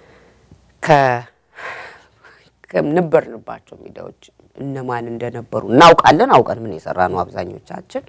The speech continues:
በነፃነት ነው እያወራሁ ያለሁት ባይ ዘ ዌይ እና «ከኢኤምኤስ ጀርባ ማን አለ ምንድን ነው?» ብዬ ጠይቄያለሁ። እንዳልኩ ወዲያው፣ እ፣ አይደለም እንትን ያልኩት ከአመት ምናምን በኋላ ነው የሚሆነው።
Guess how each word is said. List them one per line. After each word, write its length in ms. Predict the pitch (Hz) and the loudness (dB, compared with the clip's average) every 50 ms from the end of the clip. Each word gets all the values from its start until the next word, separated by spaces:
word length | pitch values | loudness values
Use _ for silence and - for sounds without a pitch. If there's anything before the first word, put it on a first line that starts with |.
| _ _ _ - - - - - _ - - - _ _ _ | _ _ _ -20 -20 -20 -20 -20 _ -20 -20 -20 _ _ _
በነፃነት 460 | 185 - 285 277 269 254 240 226 196 - | 4 4 6 8 8 8 8 6 4 2
ነው 100 | 160 131 | 0 0
እያወራሁ 420 | 123 120 113 107 107 104 104 101 - | 2 2 0 0 0 0 -2 -4 -2
ያለሁት 320 | - 92 82 87 85 85 - | -4 -6 -6 -6 -10 -16 -12
ባይ 140 | - 73 67 | -12 -12 -12
ዘ 100 | - - | -12 -14
ዌይ 180 | - - - - | -16 -16 -16 -14
እና 120 | - 214 302 392 392 _ _ _ _ _ _ _ _ _ _ _ _ _ _ _ _ _ _ _ - | -12 -12 -12 -14 -16 _ _ _ _ _ _ _ _ _ _ _ _ _ _ _ _ _ _ _ 0
«ከኢኤምኤስ 680 | 208 208 202 - 277 285 - 247 240 233 220 214 208 - | 2 2 2 4 2 0 0 0 2 4 4 4 2 0
ጀርባ 280 | _ - 208 190 180 196 190 | _ -8 -8 -8 -8 -10 -10
ማን 240 | 180 175 165 156 147 | -10 -14 -16 -18 -20
አለ 240 | 143 143 139 123 123 131 131 127 - _ _ _ _ _ _ _ _ _ _ _ _ _ _ _ _ _ _ _ | -20 -20 -20 -20 -20 -20 -20 -20 -20 _ _ _ _ _ _ _ _ _ _ _ _ _ _ _ _ _ _ _
ምንድን 300 | 170 170 143 - 156 147 143 | -10 -10 -8 -6 -8 -6 -4
ነው?» 120 | 139 135 | -4 -2
ብዬ 160 | 147 185 262 349 359 - _ _ _ _ _ _ _ _ _ - | 0 0 0 0 0 -4 _ _ _ _ _ _ _ _ _ -4
ጠይቄያለሁ። 600 | - 123 110 104 92 - - 73 73 - - _ | -4 -2 -2 -4 -8 -10 -14 -18 -18 -20 -20 _
እንዳልኩ 460 | _ _ - - 80 87 90 - - - 233 302 320 311 294 285 285 277 302 | _ _ -8 -6 -6 -6 -6 -10 -2 0 2 2 2 2 0 -4 -10 -14 -10
ወዲያው፣ 460 | 302 330 349 339 - 339 359 330 254 156 - - _ _ _ | -6 -6 -6 -2 4 6 6 6 6 4 0 -6 _ _ _
እ፣ 120 | - - 117 113 110 - | -12 -10 -8 -8 -6 -6
አይደለም 460 | 101 104 98 92 85 85 82 80 - _ _ _ - - | -6 -6 -8 -12 -14 -12 -12 -12 -14 _ _ _ -20 -20
እንትን 260 | - - - - 95 92 | -20 -20 -18 -14 -12 -12
ያልኩት 260 | 82 82 - _ - | -12 -12 -14 _ -16
ከአመት 540 | - 104 95 - - - 98 101 95 98 - | -14 -12 -12 -10 -10 -10 -10 -10 -12 -12 -12
ምናምን 280 | - 98 92 - - - | -14 -14 -12 -12 -14 -12
በኋላ 220 | 87 90 87 95 | -12 -10 -10 -10
ነው 120 | 98 92 - | -10 -12 -14
የሚሆነው። 380 | - - - - - - - | -18 -20 -18 -18 -16 -16 -18